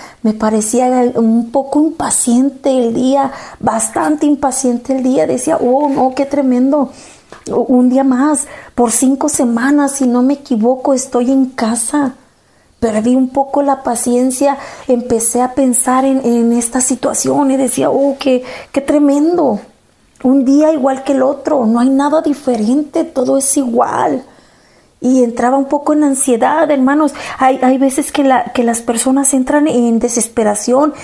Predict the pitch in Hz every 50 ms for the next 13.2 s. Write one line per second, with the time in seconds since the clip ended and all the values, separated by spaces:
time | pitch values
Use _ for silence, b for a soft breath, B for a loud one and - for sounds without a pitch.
0 | B B B - 254 254 269 240 226 202 202 220 233 233 269 277 277 277 262 262
1 | - 262 247 226 226 - 226 214 214 214 208 214 196 208 208 226 254 311 339 359
2 | 339 311 - B B B B B B - 254 220 - 254 269 294 285 285 - 277
3 | 240 226 220 - 220 208 202 196 196 220 226 247 254 - - 330 330 311 254 -
4 | _ b b b b b b b b _ _ _ _ _ _ _ _ _ _ _
5 | _ _ - 214 226 220 214 214 220 214 220 - 214 208 - - 226 220 233 262
6 | 269 - - 285 285 - 277 254 - - 240 240 247 - - 294 311 320 277 247
7 | B B B B B B B B B B B - - 254 233 226 - 269 277 269
8 | 285 277 269 254 - - 254 233 233 220 208 220 240 247 285 294 269 - B B
9 | B B B 208 233 262 247 226 220 220 220 202 196 - - 247 240 262 269 269
10 | 262 269 262 254 233 233 240 - 233 214 208 196 202 220 247 247 247 - 285 285
11 | 269 277 B B B B _ 240 226 226 - 247 233 - - 220 208 226 214 247
12 | 254 254 262 262 262 - 254 233 - - 226 214 214 226 233 226 233 - 285 285
13 | 285 285 277